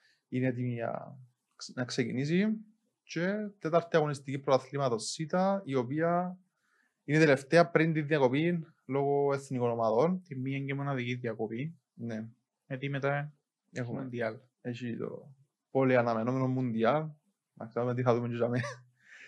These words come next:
Speaker 2: Πολλά
Speaker 1: Ε,
Speaker 2: παράξενο η αλήθεια, νιώβριν τώρα.
Speaker 1: εντάξει, πρώτη φορά, πρωτόγνωρο. Έχουμε και ότι στην Αγγλία την ειδική κατάσταση με τη
Speaker 2: Ναι.
Speaker 1: Βασίλισσα που πέθανε, αναβολές, να δούμε πώς είναι να τα χωρέσουν.
Speaker 2: Ναι, και τρέχουν και νύφτανον τώρα, και γιατί έχουν και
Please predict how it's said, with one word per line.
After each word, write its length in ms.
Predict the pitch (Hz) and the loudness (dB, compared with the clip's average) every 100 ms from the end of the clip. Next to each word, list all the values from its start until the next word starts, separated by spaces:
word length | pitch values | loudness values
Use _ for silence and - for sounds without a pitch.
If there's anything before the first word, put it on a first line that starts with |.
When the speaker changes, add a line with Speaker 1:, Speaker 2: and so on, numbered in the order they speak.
| - - | -20 -8
Speaker 2:
Πολλά 160 | 196 | -2
Speaker 1:
Ε, 60 | 175 | 0
Speaker 2:
παράξενο 460 | 165 123 - 131 123 | 0 -2 -6 -6 -6
η 60 | |
αλήθεια, 460 | 117 135 - 156 143 | -6 -8 -4 -2 -2
νιώβριν 420 | 123 143 147 131 | -2 -4 -4 -6
τώρα. 340 | 117 139 151 139 - - | -4 -4 -4 -8 -14 -10
Speaker 1:
εντάξει, 240 | 156 - - | -10 -8 2
πρώτη 240 | 170 156 | 4 4
φορά, 240 | - - | 0 -2
πρωτόγνωρο. 640 | 147 143 147 135 123 170 - _ _ _ - | 2 4 4 4 4 2 -6 _ _ _ -2
Έχουμε 240 | 131 135 131 | 0 2 2
και 80 | |
ότι 280 | 127 127 117 | 2 2 0
στην 180 | 113 131 | -2 -2
Αγγλία 320 | 117 117 131 | -2 0 0
την 120 | 127 | 2
ειδική 260 | 127 113 120 | -2 -2 -2
κατάσταση 540 | 123 123 123 127 127 | 0 0 0 -4 -2
με 120 | 123 120 | -4 -4
τη 120 | 117 113 113 135 | -4 -6 -8 -8
Speaker 2:
Ναι. 180 | 131 131 | -6 -4
Speaker 1:
Βασίλισσα 580 | 120 123 117 113 127 | -2 -2 -4 -6 -6
που 100 | 120 | -4
πέθανε, 320 | 135 135 139 120 | 0 0 0 -2
αναβολές, 640 | 113 113 113 107 151 147 123 | -2 -2 -2 2 4 4 4
να 60 | |
δούμε 160 | 131 139 | 2 0
πώς 140 | 127 | 0
είναι 100 | 135 | 0
να 60 | 131 | -2
τα 60 | |
χωρέσουν. 300 | 123 127 123 110 135 131 | 0 -2 -2 -6 -4 -2
Speaker 2:
Ναι, 160 | 143 | -2
και 420 | 165 175 170 165 156 151 151 147 | 0 -2 -2 -2 -4 -6 -8 -4
τρέχουν 260 | 151 156 160 | -2 -2 -2
και 100 | 156 | -2
νύφτανον 400 | 151 120 117 113 | -4 -6 -6 -6
τώρα, 220 | 110 110 | -8 -8
και 80 | 117 143 | -8 -4
γιατί 580 | 151 156 156 147 139 127 - | -4 -4 -6 -6 -8 -12 -12
έχουν 240 | - 127 135 | -10 -8 -6
και 140 | 127 | -4